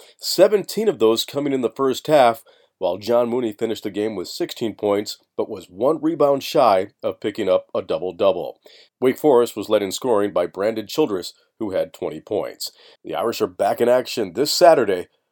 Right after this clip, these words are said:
when they host Virginia Tech. Become a part of the Notre Dame Football Heritage Project and help the Ara Parseghian Medical Fund. Visit my sports heritage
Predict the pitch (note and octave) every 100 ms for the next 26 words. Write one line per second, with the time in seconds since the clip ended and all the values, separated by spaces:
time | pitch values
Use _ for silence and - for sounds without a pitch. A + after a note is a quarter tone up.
0 | _ G2 G2+ A#2 C3 G#2 F#2+ - _ A2
1 | F#2 - D#2+ E2+ - G2 - - - _
2 | - _ _ D3+ D3+ G#3 - D#3 F#3+ G3
3 | A2+ G#2+ D#3 F3 E3+ D#3+ F3 F3+ D#3+ D3
4 | C3 F#2 - A2+ E2+ - D2+ - F#2 -
5 | A#2+ - G#2 C3 C#3+ C#3+ C3 C#3 C3+ D3
6 | C3 B2 F2+ F#2+ - G2+ C#2 - _ _
7 | _ A#2 C#3+ - - - - _ _ D2
8 | G2 D3+ - D#3 D#3 E3+ B2+ G#2 G2+ -